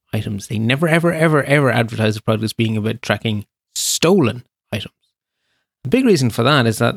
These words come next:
they literally make noise to draw attention to themselves, which is their anti-stalking feature. So they would be terrible at being a theft detector. And of course, anything that is a good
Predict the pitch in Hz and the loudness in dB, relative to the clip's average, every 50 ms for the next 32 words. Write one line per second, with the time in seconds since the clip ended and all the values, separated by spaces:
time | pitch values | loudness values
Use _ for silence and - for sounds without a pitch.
0 | - - _ - 123 127 135 165 185 - - 160 151 139 131 131 127 127 - - | -6 -6 _ 0 0 2 2 0 0 2 2 2 4 4 4 2 0 0 0 0
1 | 123 127 123 120 117 110 - - 113 117 117 113 110 - 120 131 143 139 - 113 | 2 2 2 2 0 -2 -4 -4 0 0 2 2 2 0 0 -2 -2 0 -2 -4
2 | 95 - 107 107 104 98 - 110 107 104 107 110 113 - 110 107 117 117 110 110 | -4 -4 -4 -4 -4 -4 -4 -4 -4 -6 -6 -8 -6 -6 -6 -4 -4 -4 -4 -4
3 | 110 107 117 113 110 - - 107 - - 135 143 151 - - 107 101 101 - 104 | -4 -2 -2 -4 -4 -2 -4 -4 -2 0 0 0 0 0 -2 -2 -4 -4 -4 -6
4 | 104 - - 120 131 143 - _ _ _ _ _ _ _ - - 185 208 214 220 | -6 -2 0 0 0 0 -2 _ _ _ _ _ _ _ 0 4 4 6 6 6
5 | 208 214 214 185 - _ - - - - 208 220 226 190 123 107 107 104 107 113 | 4 2 0 -2 -2 _ -4 -4 -2 0 2 4 4 4 2 2 0 -4 -4 -6
6 | - _ _ - 120 113 - 113 110 107 104 107 110 113 110 113 110 110 - - | -8 _ _ -6 -6 -2 0 0 2 2 2 0 0 0 -2 -2 -2 -4 -6 -10
7 | _ _ _ _ _ _ _ _ _ _ _ _ _ _ - - - - - - | _ _ _ _ _ _ _ _ _ _ _ _ _ _ -6 -6 -4 -6 -8 -12
8 | - _ _ - 117 - - 101 101 - _ - 160 170 - _ _ _ _ _ | -16 _ _ -8 -6 -6 -6 -6 -8 -4 _ 0 0 0 -2 _ _ _ _ _
9 | _ _ _ _ _ _ _ _ - 180 196 208 226 220 - - - 143 123 120 | _ _ _ _ _ _ _ _ 0 2 2 4 2 2 0 0 2 4 4 4
10 | 127 160 - - - - - - - - _ _ _ _ _ _ _ _ _ _ | 4 2 0 -2 -6 -6 -8 -10 -12 -14 _ _ _ _ _ _ _ _ _ _
11 | _ _ _ - 156 190 226 233 190 - 151 135 127 117 110 110 101 110 101 104 | _ _ _ -2 2 4 6 6 4 4 4 2 2 2 2 2 0 0 -2 0
12 | 107 135 180 220 233 170 139 113 104 - - | 2 4 6 6 4 4 2 0 -2 -4 -8